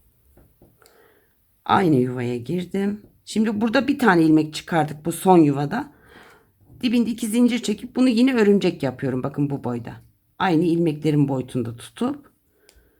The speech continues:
ipin ucunu alıp örümcek yaptım. Şimdi ilmeğimi genişletip bunları çıkarıyorum.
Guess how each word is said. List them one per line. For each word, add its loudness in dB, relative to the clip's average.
ipin 2
ucunu 2
alıp -4
örümcek 4
yaptım. -16
Şimdi 0
ilmeğimi 2
genişletip -6
bunları -2
çıkarıyorum. -8